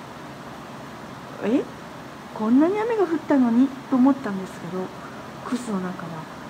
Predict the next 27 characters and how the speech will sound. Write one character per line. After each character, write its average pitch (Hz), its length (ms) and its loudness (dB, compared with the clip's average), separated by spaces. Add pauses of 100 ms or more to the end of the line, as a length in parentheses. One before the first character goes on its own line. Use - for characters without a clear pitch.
(100)
乾 - 380 -6
い 277 40 0
て 311 120 2
い 226 60 4
ま 175 140 -4
し - 100 -12
た。 - 120 -10 (800)
濡 214 100 6
れ 233 100 8
て 240 120 4
な 226 160 2
か 233 140 -4
っ - 20 -6
た - 180 -8
ん 175 120 -8
で 165 80 -8
す。 - 40 -14 (920)
「本 233 160 10
当 381 180 6
に 403 80 4
神 440 220 6
様、 415 220 6
あ 381 40 8
り 403 100 4
が 392 140 6
と 440 300 6
う」 440 40 2